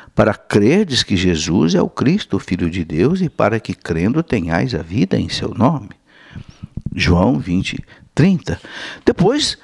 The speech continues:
é, no, no, no último capítulo de São João, capítulo vinte e um, lá, lá no versículo, é, é, vinte e quatro, vinte e cinco, Jesus, é, é,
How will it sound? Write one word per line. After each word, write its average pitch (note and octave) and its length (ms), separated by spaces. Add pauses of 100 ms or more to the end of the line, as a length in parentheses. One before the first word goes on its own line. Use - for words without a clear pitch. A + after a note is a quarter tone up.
(140)
é, B2 260
no, B2+ 200
no, A2+ 220
no G#2 300
último G3+ 340
capítulo - 500
de C3+ 80
São F#2 240
João, G2+ 280
capítulo F2+ 600
vinte F#2 320
e F#2+ 60
um, F#3 140 (480)
lá, A#2 180
lá G#2 140
no G2+ 80
versículo, F#2 680 (500)
é, E2+ 360
é, D#2+ 540 (360)
vinte F#2 200
e - 40
quatro, B2+ 340
vinte F2+ 200
e - 80
cinco, G3 420 (380)
Jesus, A#2+ 580
é, G2+ 60
é, F#2 400